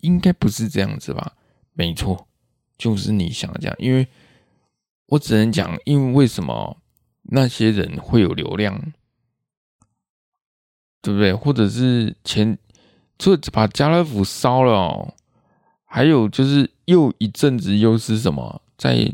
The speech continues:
在全联是不是直接牛奶打开就喝了，饼干打开就吃了？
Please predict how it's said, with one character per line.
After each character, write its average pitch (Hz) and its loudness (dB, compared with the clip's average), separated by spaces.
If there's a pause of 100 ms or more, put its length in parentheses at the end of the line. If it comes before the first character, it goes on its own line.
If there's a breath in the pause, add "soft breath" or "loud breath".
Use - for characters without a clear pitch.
在 131 2
全 120 -2
联 98 -2
是 - -2
不 110 0
是 104 4
直 104 -4
接 110 4 (760 soft breath)
牛 92 -2
奶 107 2
打 - -6
开 110 0
就 107 6
喝 92 4
了， - -2 (680)
饼 92 0
干 120 0
打 95 -4
开 110 -2
就 110 0
吃 98 -4
了？ 78 -8